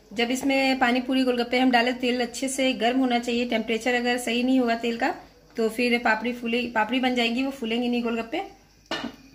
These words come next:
तो जब तेल अच्छे से heat हो जाए तो इसमें हम एक एक करके डालते हैं पूड़ियों को, और एक डालने के बाद इसे थोड़ा सा हमें छन्नी से press करना है, तभी ये फूलेंगे। देखिए friends कितने अच्छे से ये फूल गए हैं।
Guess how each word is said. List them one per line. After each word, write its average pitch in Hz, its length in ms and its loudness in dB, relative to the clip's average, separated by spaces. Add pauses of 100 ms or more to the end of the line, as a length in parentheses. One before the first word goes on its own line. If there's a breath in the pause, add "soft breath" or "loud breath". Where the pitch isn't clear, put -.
(240)
तो 214 100 -4
जब 208 180 -2
तेल 233 180 2
अच्छे 233 220 -2
से 277 120 -2
heat 269 260 0
हो 262 100 4
जाए 247 200 2
तो 247 140 -4
इसमें 233 260 -2
हम 247 100 -4
एक 220 160 -4
एक 240 100 -4
करके 240 200 -4
डालते 220 400 -2
हैं 320 120 -2 (680)
पूड़ियों 233 280 -2
को, 311 180 2 (600 loud breath)
और 220 320 0
एक 254 160 2
डालने 254 240 4
के 254 60 -6
बाद 254 200 2
इसे 262 120 -2
थोड़ा 262 280 2
सा 262 100 -2
हमें 254 140 -2
छन्नी 240 200 -2
से 240 100 -2
press 240 320 -4
करना 233 200 0
है, 247 100 -2
तभी 233 180 0
ये 262 80 4
फूलेंगे। 247 380 -2
देखिए 220 280 -2
friends 247 300 -2
कितने 247 240 -4
अच्छे 240 180 -4
से 254 160 -4
ये 262 80 0
फूल 254 200 -4
गए 254 180 2
हैं। 339 140 -2